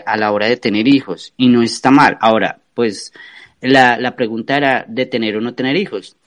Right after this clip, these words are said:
Ténganlos o no los tengan, pero pues piénsenlo bien, tomen las decisiones con la responsabilidad que es, que esto implica, para que si los van a hacer, que sea una linda familia, que sea un lindo hogar, ¿m? No sea tenerlo por tener.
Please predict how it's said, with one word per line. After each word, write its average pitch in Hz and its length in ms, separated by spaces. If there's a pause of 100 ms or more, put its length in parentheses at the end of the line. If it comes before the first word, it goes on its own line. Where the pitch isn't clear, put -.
(320)
Ténganlos 156 640
o 135 80
no 113 100
los 110 200
tengan, 190 500 (220)
pero 135 280
pues 123 180
piénsenlo 123 540
bien, 117 440
tomen 143 320
las 165 120
decisiones 123 600
con 143 180
la 135 60
responsabilidad 107 680
que 123 180
es, - 280
que 123 120
esto 107 200
implica, 143 580
para 117 220
que 107 220 (240)
si - 200
los 92 200
van 135 180
a 196 60
hacer, 165 260
que 143 100
sea 139 140
una 139 160
linda 147 280
familia, 131 440
que 110 80
sea 110 120
un 107 80
lindo 120 280
hogar, 131 420 (300)
¿m? 165 240
No 123 120
sea 151 220
tenerlo 113 400
por - 120
tener. 131 360